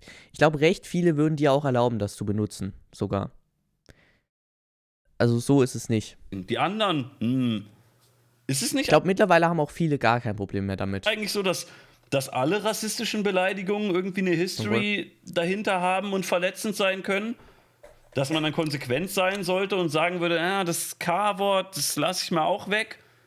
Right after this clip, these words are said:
Speaker 1: Nein.
Speaker 2: Oh gut, der kommt irgendwo vom Dorf oder so, hat gesagt, er hat mit fünfundzwanzig das erste Mal einen Schwarzen gesehen, aber ich bin aufgewachsen in einem Viertel mit, ähm
Speaker 1: Das ist schon wild. Also, ich weiß nicht, wann ich das erste Mal einen Schwarzen gesehen habe, aber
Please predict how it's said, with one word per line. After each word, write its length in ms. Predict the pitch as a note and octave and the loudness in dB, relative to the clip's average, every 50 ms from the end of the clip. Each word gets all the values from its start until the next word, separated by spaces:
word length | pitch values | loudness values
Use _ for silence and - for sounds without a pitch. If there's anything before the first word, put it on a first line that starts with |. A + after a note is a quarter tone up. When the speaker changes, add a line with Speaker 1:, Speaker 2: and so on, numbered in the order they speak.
| _ _ _ _ _ - | _ _ _ _ _ -8
Speaker 1:
Nein. 320 | - G2+ F#2+ F#2+ G2 F#2+ G2 - | -4 -2 -2 -2 -2 -4 -4 -4
Speaker 2:
Oh 100 | A#2 A#2 | -2 -2
gut, 180 | C#3+ F3 - | 0 0 0
der 80 | D3 A2+ | -2 -2
kommt 240 | - D3+ E3 E3+ - | -2 -2 -2 -2 -2
irgendwo 420 | D#3+ E3+ E3+ E3+ D3 D#3 D3+ D3+ | -2 -2 0 0 0 0 0 0
vom 200 | - - D3 C3 | 0 -2 -2 0
Dorf 320 | B2+ C3+ D3 F3 F#3 - | 0 2 2 2 0 0
oder 200 | - A#2+ G2+ G#2 | -4 -4 -2 -2
so, 160 | A2 G#2 A#2 A#2 | -2 0 0 -2
hat 140 | B2 A#2 | -2 -2
gesagt, 280 | A#2+ A#2 B2 C3+ C3+ - | -2 -2 -2 -2 0 0
er 80 | C#3+ C3+ | -2 -2
hat 60 | C3 | -2
mit 140 | C#3 C3+ - | -4 -4 -2
fünfundzwanzig 540 | D#3 D3+ D3 C#3 C#3+ C#3 C#3+ D#3 D3 - | -2 -2 -2 0 0 0 0 0 0 2
das 100 | B2+ C3 | 2 4
erste 180 | B2+ C#3+ - - | 2 2 0 0
Mal 80 | C#3 B2+ | -2 -2
einen 60 | A#2+ | 0
Schwarzen 400 | - C#3 C#3+ F3+ F3+ - - B2 | 2 2 2 0 0 -2 -4 -4
gesehen, 320 | G#2+ G2+ G#2 G#2+ G#2+ G#2+ | -2 0 0 0 0 0
aber 220 | G#2 G#2+ G#2+ A2+ A2+ - - - - - - - - - - - - - | 0 0 0 -2 -2 -4 -8 0 4 6 6 6 4 2 -4 -12 -6 -4
ich 220 | - E3+ - - | -2 -2 -2 0
bin 120 | - A3 F3+ | -2 0 2
aufgewachsen 840 | D#3 F3+ A3 - - F#3 B2+ A#2+ A#2 A#2+ A#2 - - E3+ F3+ G3+ - - - - - _ _ _ - | 2 0 0 -2 -4 -2 0 0 -2 -2 -2 -2 -2 -2 -2 -4 -6 -14 -20 -20 -20 _ _ _ -4
in 160 | D#3 D#3 D3+ | -2 0 0
einem 120 | D3 D3 | -2 -2
Viertel 420 | C#3+ - D#3+ E3+ F3 F3+ E3+ E3 D#3+ | -2 0 0 0 0 0 0 0 0
mit, 320 | D3+ D3 D3 C#3+ C#3+ - B2 | 0 0 -2 -2 -4 -6 -2
ähm 380 | B2+ B2+ B2 A#2+ A#2+ G2+ F#2 A2+ | 0 0 0 0 -2 -4 -4 0
Speaker 1:
Das 160 | - A2+ A#2 | 0 0 0
ist 40 | - | 2
schon 240 | - B2 A2+ A2 G#2 | 4 2 2 4 2
wild. 420 | G#2+ G#2 G2+ G2 - - - _ _ _ _ _ _ _ _ _ _ _ _ _ _ _ _ _ _ _ | 2 2 2 0 -2 -6 -20 _ _ _ _ _ _ _ _ _ _ _ _ _ _ _ _ _ _ _
Also, 280 | - A#2 A#2 A#2+ A2 - - _ _ - | 0 2 4 4 2 2 -2 _ _ -8
ich 160 | - A#2 - | -8 -4 0
weiß 200 | A#2 A2+ A2+ A2+ | 2 2 2 2
nicht, 120 | A#2+ A2 A2+ | 0 0 0
wann 140 | A2 G#2+ - | 0 0 0
ich 120 | A#2+ B2 | -2 -2
das 140 | - C3 B2+ | -4 -4 -2
erste 300 | - - C3 C3 - A#2+ | 0 0 0 0 -2 -2
Mal 100 | A#2 A#2 | -2 -2
einen 80 | A2+ | -2
Schwarzen 460 | G#2+ - - G#2+ A2+ D3 - - D3 G#2+ | -4 -2 0 0 0 0 -2 -4 -6 -6
gesehen 340 | G#2 G2 - G2+ G2+ G2 G#2 | -6 -4 -2 -2 -2 0 0
habe, 220 | G#2 A#2+ B2 - | 0 0 0 0
aber 240 | - A2 A2 - | 0 0 0 -2